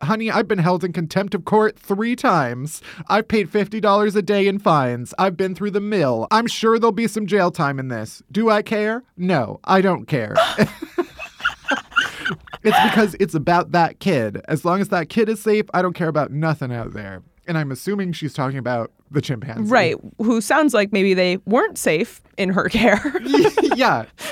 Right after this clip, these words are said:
Speaker 2: <laughs> I also, because I was like, "Wait, George of the Jungle came out in, like, nineteen fifty-five." Not true, but, you know,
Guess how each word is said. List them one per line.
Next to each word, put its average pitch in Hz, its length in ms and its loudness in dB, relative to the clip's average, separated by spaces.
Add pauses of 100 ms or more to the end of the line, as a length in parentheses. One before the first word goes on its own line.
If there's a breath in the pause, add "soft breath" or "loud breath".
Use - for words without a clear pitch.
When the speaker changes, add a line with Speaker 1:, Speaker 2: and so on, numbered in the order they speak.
(160 loud breath)
Speaker 2:
<laughs> - 880 -4
I 285 80 6
also, 302 440 2
because 226 300 0
I 226 80 4
was 220 320 4
like, 202 200 0
"Wait, 208 240 0
George 277 260 0
of 381 60 2
the - 60 -2
Jungle 175 320 -2
came 165 280 -6
out 165 280 -2
in, 175 200 -6
like, 151 420 -6
nineteen 175 520 0
fifty-five." 160 680 0 (100)
Not 165 240 -2
true, - 320 -8
but, 147 300 0
you 233 100 0
know, 160 240 -4